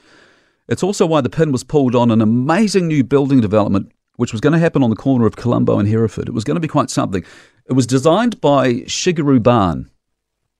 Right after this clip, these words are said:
Now, if that name rings a bell, he's the guy who designed the cardboard cathedral.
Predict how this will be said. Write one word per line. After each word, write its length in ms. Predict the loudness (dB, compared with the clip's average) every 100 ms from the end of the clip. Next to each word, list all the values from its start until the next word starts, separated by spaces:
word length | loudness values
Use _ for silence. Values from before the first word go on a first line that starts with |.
| _ _ -8
Now, 220 | 0 2 2
if 240 | 0 _
that 160 | -4 0
name 200 | 0 2
rings 180 | 0 0
a 40 |
bell, 180 | 0 2
he's 160 | 0
the 80 | 0
guy 180 | 0 0
who 100 | 0
designed 340 | -2 0 0
the 60 | -2
cardboard 500 | -2 -2 -2 -4 -6
cathedral. 520 | -6 -4 -4 -4 -14